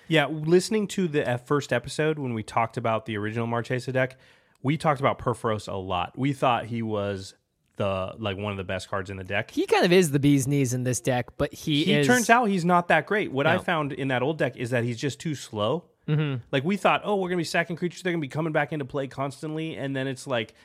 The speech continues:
Speaker 1: "No, actually, you're gonna do that, but it's gonna be one or two creatures a turn." And so what ends up happening is, like, yeah, you do four damage to everybody. Then the next turn you do four damage to, like, that's gonna take forever. That's not the way
Speaker 2: Mm-hmm.
Speaker 1: you're gonna win.
Speaker 2: And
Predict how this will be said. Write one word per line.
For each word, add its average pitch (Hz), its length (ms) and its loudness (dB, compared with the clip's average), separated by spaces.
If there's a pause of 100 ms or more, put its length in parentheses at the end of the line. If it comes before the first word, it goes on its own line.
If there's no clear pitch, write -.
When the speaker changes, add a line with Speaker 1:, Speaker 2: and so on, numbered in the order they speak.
(220)
Speaker 1:
"No, 135 500 2
actually, 147 380 0
you're 131 220 -4
gonna 156 160 0
do 139 180 0
that, 123 180 2
but 117 120 -4
it's 113 80 -14
gonna 135 100 -2
be 127 80 -2
one 117 160 0
or 127 60 0
two 127 160 -6
creatures 117 340 -6
a 101 100 -4
turn." 135 440 -6 (340)
And 120 120 -2
so 135 100 0
what 123 140 2
ends 127 160 0
up 117 80 -6
happening 123 320 0
is, 107 180 -2
like, 104 180 0
yeah, 107 380 2
you 104 160 -6
do 104 140 -6
four 110 180 -2
damage 110 280 -2
to 104 60 -4
everybody. 92 460 -4
Then 98 260 -6
the 98 60 -6
next 104 220 -6
turn 104 100 -6
you 98 100 -6
do 92 120 -8
four 98 200 -6
damage 95 300 -4
to, 87 160 -10
like, 123 140 0
that's 151 180 0
gonna 160 160 -4
take 147 180 -2
forever. 117 380 0
That's 107 220 0
not 120 160 2
the 123 60 2
way 120 80 2
Speaker 2:
Mm-hmm. 117 60 2
Speaker 1:
you're 107 120 -2
gonna 101 180 -2
win. 101 380 -2
Speaker 2:
And 170 120 0